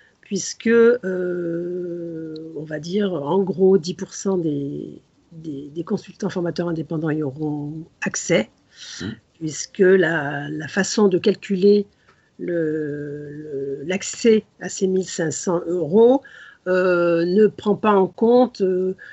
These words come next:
Speaker 1: les décal-, tous les décalages possibles que l'on peut avoir, euh, en formation, c'est-à-dire qu'on va faire une convention, on va commencer un programme, ça, ça a été a-, arrêté, mais on n'a pas facturé, ou, euh, on avait programmé et, et on a, de toute façon, on n'aura rien parce que,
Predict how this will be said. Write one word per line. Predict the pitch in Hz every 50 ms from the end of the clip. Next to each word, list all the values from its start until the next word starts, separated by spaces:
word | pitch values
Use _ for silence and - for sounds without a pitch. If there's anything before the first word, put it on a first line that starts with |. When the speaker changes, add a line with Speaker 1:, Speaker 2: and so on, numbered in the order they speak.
| - -
Speaker 1:
les | - 170 185
décal-, | 175 208 - - 208 208 190
tous | - 247
les | 226 220
décalages | 190 202 196 208 202 196 196 196 196 196 190 170 175 185 175 165 -
possibles | 185 190 - - - - 208 202 185 175 165
que | - -
l'on | 180 190 185
peut | 160 - 190 190
avoir, | 180 165 160 185 196 202 208 214 202 175
euh, | 156 151 151 151 151 147 160
en | 170 160
formation, | - 202 175 165 160 151 - - - 226 247
c'est-à-dire | 240 - 170 165 180 202 196
qu'on | 196 190 170
va | 156 165 160 160 165 - - - - - - - _ _ -
faire | - 196
une | 196 202 196
convention, | - 190 185 175 175 180 185 165 - - - - 214 202 202 202 202 208 202
on |
va | 190 180 156
commencer | 135 - 208 202 208 196 180 - - 208 196
un | 196 156
programme, | - - 190 190 - 175 190 190 190 190 185 175 156
ça, | 143 - 196 196 -
ça | - - - 185
a | 170
été | 160 - - 202 190 175
a-, | 175 180 - 175
arrêté, | 180 160 185 190 196 - - 220 214 214
mais | 202 180
on | 180 175
n'a | 175 160
pas | 143 196
facturé, | 175 - 185 160 - - - 220 202 190 202 208 208 220 233 233 - - - - - - - - - - - -
ou, | 214 214 226 226 226 233 240 220
euh, | 196 202 208 220
on | 208 214
avait | 202 175 180 202
programmé | 202 - 214 202 196 185 196 202 208 208 220
et, | 220 220 220 214 214 220 214 208 - - 175 175 175 175 175 - - 202 202
et | 202 214
on | 208 202
a, | 190 175 170 165 175 180 190 -
de | 185 208
toute | 190 - 175
façon, | - 202 - - 202
on | 208
n'aura | 196 180 170 180 180
rien | 180 196 196 208 208 208
parce | 170 - 175 - - -
que, | - 208 190 180 175 170 170